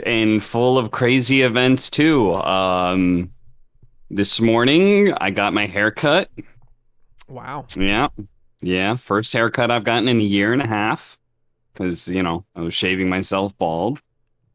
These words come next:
Speaker 1: So now I'm actually in the process of growing out hair. Um, I get a new camera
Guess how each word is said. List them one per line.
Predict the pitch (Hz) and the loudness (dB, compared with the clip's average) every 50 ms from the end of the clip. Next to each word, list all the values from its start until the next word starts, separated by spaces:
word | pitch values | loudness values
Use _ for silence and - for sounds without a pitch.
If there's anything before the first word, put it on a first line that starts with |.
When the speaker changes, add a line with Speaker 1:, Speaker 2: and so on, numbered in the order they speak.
| _ _ _ _ _ _ | _ _ _ _ _ _
Speaker 1:
So | - - - 90 | -16 -8 -6 -4
now | 90 90 92 95 | -2 0 0 0
I'm | 98 98 | 0 0
actually | 98 101 101 - - 110 | -2 -2 -4 -4 -4 -2
in | 104 104 | -2 -2
the | 101 | -2
process | - - 98 98 98 - - 107 - - | -2 -2 -2 -2 -2 -2 -4 -4 -4 -6
of | 107 98 | -8 -6
growing | 104 101 101 101 107 107 107 | -4 -2 -2 0 0 0 2
out | 107 113 123 117 | 2 0 0 -2
hair. | - - - 90 87 82 82 82 82 87 104 131 160 156 - - - - _ _ _ _ _ _ _ _ - - - _ _ _ _ - | -4 -6 -6 -6 -4 -4 -6 -4 -4 -2 -2 -2 -2 -4 -6 -14 -18 -20 _ _ _ _ _ _ _ _ -20 -20 -20 _ _ _ _ -6
Um, | 92 104 101 101 101 101 101 101 101 101 101 101 101 101 101 101 98 101 101 101 101 98 98 98 - _ - _ _ _ _ _ _ _ _ _ _ _ - _ _ _ _ | -2 -2 0 0 0 0 0 -2 -2 -2 -2 -2 -2 0 0 0 0 0 0 0 0 -2 -2 -4 -10 _ -20 _ _ _ _ _ _ _ _ _ _ _ -20 _ _ _ _
I | - 98 | -6 -6
get | 98 - 120 127 127 | -2 0 0 0 2
a | |
new | 120 123 123 101 | 2 2 0 -2
camera | - - - 110 110 117 127 139 139 131 120 | -4 -4 -2 0 0 2 2 2 4 4 4